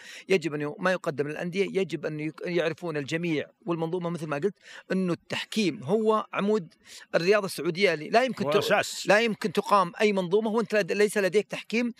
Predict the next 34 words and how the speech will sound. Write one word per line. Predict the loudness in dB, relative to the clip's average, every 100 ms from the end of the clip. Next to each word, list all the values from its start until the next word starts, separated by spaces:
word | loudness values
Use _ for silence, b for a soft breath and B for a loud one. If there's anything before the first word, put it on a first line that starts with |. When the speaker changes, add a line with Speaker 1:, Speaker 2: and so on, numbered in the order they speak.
| B B B
Speaker 1:
يواكب | 4 4 2 0
ما |
يقدم. | 2 0 -2 -2 0
اللاعبين | 2 2 2
يقدم | 0 0 0 2
لهم | 0 -2 -8 -14 -12 -8 -4 -2
ضخ | -2 -2
مالي، | -2 -2 -2 -2
ال-، | 0
ال-، | 0 0
الملاعب | 2 4 4 2
عندنا | -2 -2 0
ب-، | -2
ب-، | -2 -2 -4
بشكل | -4 -6 -4
رائع | -2 0 -2
جدًا، | -2 -2 -4 -6 B B B
الإخراج، | -2 -2 0 0 0 0 -2
النقل، | 0 2 0 0
ال-، | -2 -2 -2
ال-، | -2 -4
ال-، | -6 B B B B
كل | 0 2 2 0 2
ما | 2 2
تحتاجه | 0 -4 0 0 0
الرياضة | 0 0 0
عندنا | 0 2
جميلة، | 0 0 -4 -2
لم | 0 0
يبقى | 0 0
فيها | 0 0
إلا | 0 0 0
هذا | 0
الشخص | -4 -4 -4 -6